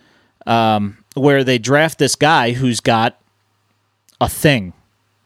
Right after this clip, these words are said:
And it's just the way that he has been since he started, and it's his thing,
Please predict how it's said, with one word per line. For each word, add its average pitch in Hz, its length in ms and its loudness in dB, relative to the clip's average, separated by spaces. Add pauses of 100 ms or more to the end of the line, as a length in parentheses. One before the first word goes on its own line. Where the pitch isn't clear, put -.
(380)
And 120 200 0
it's 110 120 -4
just - 280 -2
the 123 80 2
way 127 340 2
that 127 220 -2
he 147 280 -4
has 131 240 0
been 135 380 -2
since 123 360 -4
he 156 140 -6
started, 156 600 0 (420)
and 113 220 0
it's 107 140 -2
his 143 240 0
thing, 156 420 0